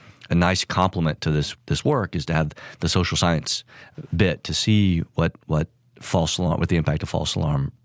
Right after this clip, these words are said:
rates is. But n-, nevertheless, I think everyone agrees that we need to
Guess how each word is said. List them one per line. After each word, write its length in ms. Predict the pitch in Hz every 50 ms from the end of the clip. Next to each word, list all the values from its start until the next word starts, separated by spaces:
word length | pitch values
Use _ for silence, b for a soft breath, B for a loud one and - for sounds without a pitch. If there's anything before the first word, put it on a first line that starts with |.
| _ -
rates 300 | 85 82 80 - - -
is. 200 | 92 90 82 78
But 240 | - - 95 90 B B B B B B B B B -
n-, 160 | 117 131 - 131
nevertheless, 420 | 139 160 151 127 123 127 113 -
I 40 | 110
think 200 | 101 104 98 -
everyone 280 | 110 101 104 98 95 87
agrees 340 | 85 82 104 110 104 87 82
that 80 | 95
we 80 | - 92
need 220 | 92 95 92 80
to 360 | - - 85 80 78 76 -